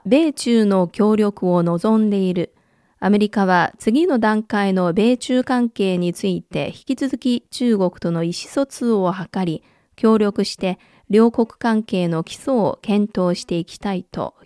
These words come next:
表明しました。中国有人宇宙プロジェクト弁公室によりますと、実験モジュール夢天は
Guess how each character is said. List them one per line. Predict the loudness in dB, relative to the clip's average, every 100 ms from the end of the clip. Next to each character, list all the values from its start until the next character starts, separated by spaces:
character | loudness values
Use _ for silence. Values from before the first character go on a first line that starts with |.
| -4
表 | -4 -2
明 | -6 -8
し | -12 -12
ま | -14
し | -14
た。 | -16 _ _ _ _ _ _ _ _ _ _ _ _ _ _ _ _ _ _ _ _ _ _ _ _ _ _ _ _ _ _ _ _ _ _
中 | -2 2 4 4 2
国 | 2 2 2 4
有 | 4 4 2
人 | 0 2 2
宇 | 0 -2
宙 | -2 0 0
プ | 2
ロ | 2
ジ | 2 0
ェ |
ク | -4
ト | -2 0
弁 | 2 0
公 | 0 2 2
室 | 0 -4 -4
に | 0
よ | 0
り | 0
ま | -2 -4
す |
と、 | -6 -6 -6 _ _ _ _ _ _ _
実 | -2 0 0
験 | 0 2
モ | 2
ジ | 0
ュ | 2 2
ー |
ル | 2
夢 | 2 0
天 | -2 -2 -2 -2
は | -2 -2 -4